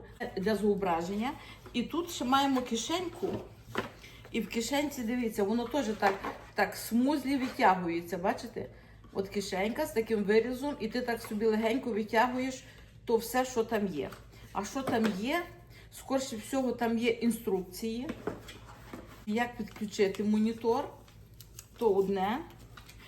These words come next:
А друге, там є тряпочка. Тряпочка для протирання монітора. Ну, слухайте, тряпочка, всім тряпочкам тряпочка, я вам скажу.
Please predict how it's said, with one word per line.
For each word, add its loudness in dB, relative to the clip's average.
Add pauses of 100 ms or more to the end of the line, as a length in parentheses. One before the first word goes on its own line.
(140)
А 2
друге, 2 (260)
там 4
є 2 (260)
тряпочка. -2 (460)
Тряпочка 2
для 4
протирання 2
монітора. 2
Ну, 0
слухайте, 0 (220)
тряпочка, -2 (160)
всім -2
тряпочкам -2
тряпочка, -6 (540)
я -2
вам -6
скажу. -8